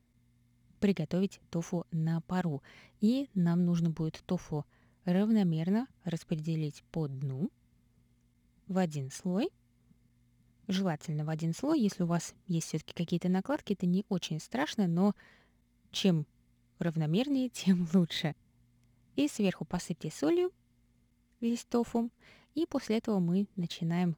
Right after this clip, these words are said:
готовить на пару. Добавьте примерно четыре стакана холодной воды. Приготовить на пару можно, конечно же, в воке, поставив эту тарелку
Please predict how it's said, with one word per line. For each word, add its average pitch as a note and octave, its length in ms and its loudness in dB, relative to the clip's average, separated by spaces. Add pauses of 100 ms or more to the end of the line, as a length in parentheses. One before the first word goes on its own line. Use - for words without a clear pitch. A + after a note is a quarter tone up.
(100)
готовить E3+ 580 -2
на E3 200 2
пару. D3+ 440 -2 (840)
Добавьте F3 580 2
примерно D#3 460 -2
четыре F#3 360 2
стакана D#3 400 -4
холодной D3+ 520 -4
воды. E3 480 -2 (1200)
Приготовить F#3+ 680 2
на F3 160 2
пару E3 240 -2
можно, D3+ 400 -4
конечно D3+ 340 -4
же, D3+ 220 -6
в E3+ 160 -6
воке, C#4 380 0 (760)
поставив F3+ 460 0
эту D3+ 340 -4 (180)
тарелку D#3 500 0